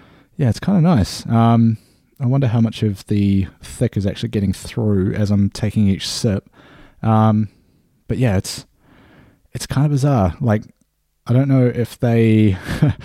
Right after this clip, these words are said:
don't know if they made this I, this milkshake I P A with the intention of this, or if they just created it independently and decided, "Hey, let's,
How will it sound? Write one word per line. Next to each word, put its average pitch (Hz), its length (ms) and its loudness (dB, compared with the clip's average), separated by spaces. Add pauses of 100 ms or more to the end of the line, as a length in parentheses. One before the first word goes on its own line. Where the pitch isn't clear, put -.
(220)
don't - 20 0
know 147 120 2
if 127 80 -4
they 127 100 4
made 120 280 2
this 117 160 0
I, 113 240 0
this 110 220 -2
milkshake 131 380 0
I 120 80 0
P 131 100 0
A 123 140 2
with 104 100 0
the 95 100 2
intention 160 520 0
of 156 100 -2
this, 160 260 -2
or 101 280 0
if - 200 -6
they 107 140 0
just 98 140 0
created 104 320 2
it - 80 0
independently 120 640 0
and 98 160 2
decided, 101 420 0
"Hey, 98 160 2
let's, - 340 -4